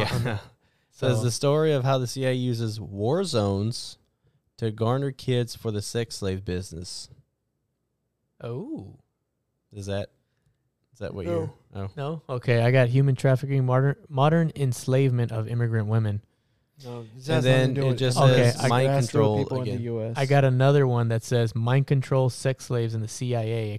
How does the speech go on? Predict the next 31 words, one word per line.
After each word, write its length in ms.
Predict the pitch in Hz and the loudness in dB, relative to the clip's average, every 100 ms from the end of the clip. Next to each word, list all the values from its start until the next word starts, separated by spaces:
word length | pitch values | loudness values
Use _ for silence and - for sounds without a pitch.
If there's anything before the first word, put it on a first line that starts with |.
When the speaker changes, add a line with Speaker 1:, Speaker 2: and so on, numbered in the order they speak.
| - | -10
Speaker 2:
collection 720 | 113 110 120 95 117 110 110 _ _ _ _ _ - | -6 -4 -4 -4 -4 -4 -6 _ _ _ _ _ -8
of 200 | 120 107 - | -6 -4 0
essays. 800 | 165 - 113 104 104 107 - - | 2 2 -2 -4 -6 -10 -14 -12
Speaker 1:
And 160 | 104 104 | -8 -6
then 240 | 101 101 | -6 -8
the 360 | 98 95 95 101 - | -8 -8 -8 -14 -18
Nick 300 | 117 104 107 - | -20 -16 -16 -14
Redfern 460 | 110 110 107 113 | -12 -10 -10 -10
one 200 | 113 117 - _ _ _ | -10 -12 -14 _ _ _
coming 180 | 117 113 | -14 -12
up 80 | 113 | -12
next. 220 | 117 127 _ _ _ | -14 -18 _ _ _
Speaker 2:
Which 220 | 151 127 127 | -6 -4 -2
one's 140 | 117 | 0
that 140 | 117 117 | 0 -2
one? 140 | 113 _ | -2 _
Speaker 1:
<laughs> 40 | _ _ - 120 | _ _ -20 -14
The 140 | 104 | -10
one 160 | 98 101 | -8 -8
at 40 | |
the 80 | 98 | -10
bottom. 360 | 98 98 110 120 | -14 -14 -14 -8
Speaker 2:
Yeah, 280 | 151 147 135 | -2 0 2
that's 220 | 139 - | 0 2
the 80 | 143 | 2
one 140 | 131 | 2
I'm 100 | 127 | 2
clicking 360 | - 135 - 127 | 0 0 2 0
on 120 | 123 | 0
right 160 | 120 123 | -2 0
now. 320 | 131 139 | 2 2